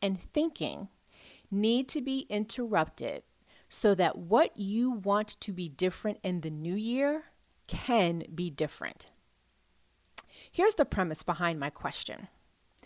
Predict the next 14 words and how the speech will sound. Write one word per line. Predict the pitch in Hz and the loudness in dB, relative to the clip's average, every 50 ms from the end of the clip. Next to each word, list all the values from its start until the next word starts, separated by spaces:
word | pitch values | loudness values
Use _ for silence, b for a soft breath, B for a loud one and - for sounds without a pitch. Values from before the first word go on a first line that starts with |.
| B B B B B B - | B B B B B B 0
Disruption, | 170 247 311 - - - - 202 202 - - - - 262 262 277 277 285 - - - - _ - _ | 4 4 6 6 4 4 6 6 6 6 4 4 4 6 6 6 4 2 0 -6 -16 -20 _ -2 _
it | - 330 - | 2 2 2
never | - 180 175 185 190 175 170 165 | 0 0 2 2 2 2 0 -2
stops. | 160 - - - - - - - - - - - - - _ _ _ _ _ _ _ _ B B B B B B B B | -2 -2 -2 -2 -2 -2 -2 -4 -4 -4 -4 -4 -4 -6 _ _ _ _ _ _ _ _ B B B B B B B B
Sometimes | B - - 247 277 311 311 - - 277 254 240 226 226 226 185 | B 0 2 4 4 4 2 2 4 6 6 6 6 6 4 4
your | 175 196 190 | 2 2 0
plans | 175 - - 202 190 185 180 180 175 170 175 - - | 0 -2 -4 -2 0 2 2 2 2 0 -2 -4 0
get | - 180 156 - - - | 2 2 2 2 0 -2
disrupted | 170 185 - - - 165 165 - - - 175 165 - | -2 -2 -2 0 2 0 0 0 0 -2 -2 -2 -2
because | 170 160 - - 170 160 143 147 147 | -4 -6 -4 -4 -4 -4 -4 -4 -2
you've | 170 202 233 254 285 - - - | 2 4 6 6 6 4 0 -2
initiated | 180 175 165 165 160 - - 170 170 160 156 151 160 156 - | -2 0 0 0 0 -2 0 0 0 2 2 0 -2 -4 -4
a | - | -4
change. | 156 - - 175 147 147 156 160 196 262 - - | -4 -2 -2 -2 -2 -2 -2 0 0 -2 -2 -4